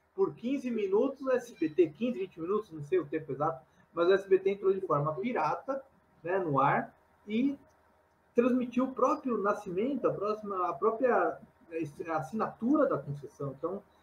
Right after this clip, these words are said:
ninguém nunca fez isso no mundo até hoje, né? Estreias temos, claro, mas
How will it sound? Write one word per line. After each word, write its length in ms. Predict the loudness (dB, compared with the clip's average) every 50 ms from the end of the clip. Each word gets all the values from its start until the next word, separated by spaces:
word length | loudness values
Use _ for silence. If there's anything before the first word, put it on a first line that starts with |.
| _ _
ninguém 560 | 2 4 4 4 4 4 4 6 6 6 4
nunca 320 | 2 0 -2 -2 -2 -2 -2
fez 240 | 0 -2 -2 -2 -4
isso 240 | -8 -10 -8 -8 -8
no 80 | -8
mundo 280 | -6 -4 -4 -2 -2 -2
até 220 | -2 -4 -6 -4
hoje, 440 | -2 0 2 2 2 2 0 -2 -6
né? 240 | -8 -8 -8 -10 -10 -14 -16 -20 _ _ _ _
Estreias 640 | -12 -12 -10 -4 0 2 2 2 2 2 0 -4 -6 _ -4 _
temos, 420 | 8 8 8 8 4 -4 -6 -10 -14
claro, 360 | -6 -4 -2 -2 -2 -4 -4 -6
mas 420 | -6 -6 -4 -6 -6 -10 -12 _